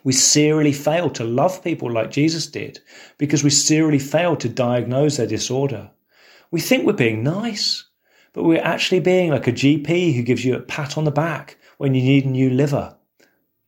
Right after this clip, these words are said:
And so, Holy Spirit, I ask that you'll help me imitate Stephen as he imitated Jesus. Not so that I'll get killed, and not so I offend people, but so that I'm willing to really love people,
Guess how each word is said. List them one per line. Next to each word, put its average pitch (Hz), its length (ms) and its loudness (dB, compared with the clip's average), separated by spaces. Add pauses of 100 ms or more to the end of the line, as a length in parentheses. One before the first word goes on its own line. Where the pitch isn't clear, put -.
(460)
And 139 80 -8
so, 156 140 2
Holy 165 400 2
Spirit, 104 520 -2 (360)
I 165 240 2
ask 170 160 0
that 185 80 0
you'll 165 140 4
help 147 220 2
me 127 120 0
imitate 143 520 0
Stephen 117 640 -2 (300)
as 107 140 -6
he 110 80 -2
imitated 107 640 -6
Jesus. 101 640 -4 (800)
Not 139 180 2
so 202 220 2
that 127 120 2
I'll 110 200 2
get - 240 -10
killed, 92 440 -12 (720)
and 202 220 2
not 220 240 2
so 190 200 0
I 170 120 4
offend 165 560 -2
people, - 480 -14 (800)
but 175 100 -6
so 185 260 2
that 175 160 0
I'm 165 220 2
willing 165 280 2
to 156 120 -2
really 139 320 2
love 135 420 -2
people, 104 480 -10